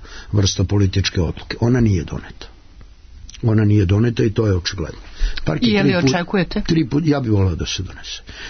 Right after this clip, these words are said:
Speaker 1: Zašto? Mi smo tri puta očistili park. I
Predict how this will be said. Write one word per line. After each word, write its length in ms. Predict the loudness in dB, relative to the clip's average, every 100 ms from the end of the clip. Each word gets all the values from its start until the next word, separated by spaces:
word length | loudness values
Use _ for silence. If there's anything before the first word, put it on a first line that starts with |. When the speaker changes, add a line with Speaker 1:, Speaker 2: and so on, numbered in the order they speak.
| -2
Speaker 1:
Zašto? 340 | 0 0 2
Mi 120 | 2
smo 160 | 2 0
tri 160 | 0 2
puta 260 | 0 0
očistili 400 | -2 -4 -4 -6
park. 300 | -6 -6 -8 -16 -18 -20 -20 -20 -20 -20 -20 -20 -20 -20 -20 -14 0
I 280 | 2 2